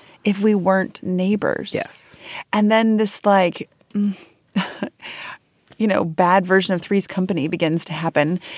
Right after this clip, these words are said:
Speaker 1: And I realized that, like, oh, wow, I was providing all this emotional labor of, like, listening and caring about this person's problems and got no uptake, right, on the other
Speaker 2: Mm-hmm.
Speaker 1: side, which is not the same thing as what's happening here. But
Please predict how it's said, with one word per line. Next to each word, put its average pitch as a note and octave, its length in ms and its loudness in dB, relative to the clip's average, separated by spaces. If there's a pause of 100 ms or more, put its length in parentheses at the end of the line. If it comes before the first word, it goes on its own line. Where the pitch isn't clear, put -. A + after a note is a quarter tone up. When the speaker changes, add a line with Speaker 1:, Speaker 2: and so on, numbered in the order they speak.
(140)
Speaker 1:
And G#3 180 2
I G#3+ 100 0
realized B3 440 2
that, - 80 -8
like, G3 220 -2
oh, B3+ 140 -2
wow, A3+ 420 2
I F#3 160 4
was G#3+ 120 4
providing F3+ 380 2
all F3 140 4
this F3 140 -2
emotional E3 340 0
labor D#3+ 180 2
of, E3+ 60 0
like, D3+ 180 -4
listening G3 720 2
and C#3 140 -4
caring F#3 420 0
about F3+ 320 0
this E3+ 140 -4
person's - 340 -6
problems G3+ 640 4 (420)
and G2 220 2 (320)
got G3 240 0
no F3+ 640 4
uptake, - 640 -2
right, E3+ 300 0
on F#3 100 2
the E3 60 0
other D#3+ 140 2
Speaker 2:
Mm-hmm. D#3 40 -4
Speaker 1:
side, E3 260 0
which G3 140 0
is A3+ 100 -4
not C4+ 120 4
the C4+ 80 2
same A3 180 0
thing F3+ 160 0
as E3 60 0
what's D#3+ 120 -4
happening D#3+ 300 0
here. D#3+ 300 0 (300)
But G3 160 2